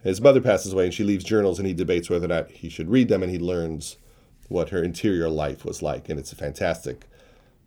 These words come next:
documentary. Uh, I, so I was <laughs> aware of the issues. Do you read? Do you not read? But I also knew that Gary was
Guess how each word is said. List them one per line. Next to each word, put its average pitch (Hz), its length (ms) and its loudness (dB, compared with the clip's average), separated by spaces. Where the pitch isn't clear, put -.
documentary. - 800 -4
Uh, - 120 -6
I, - 220 -8
so - 220 4
I 151 100 8
was 165 140 6
<laughs> - 140 -6
aware 160 240 6
of 143 100 2
the 135 200 2
issues. 110 340 2
Do 110 140 -4
you 117 180 4
read? 120 220 2
Do 107 80 -6
you 110 80 2
not 127 240 4
read? 101 220 -2
But 123 120 6
I 131 40 8
also 160 220 6
knew 143 120 6
that 113 100 4
Gary 117 500 4
was 104 320 0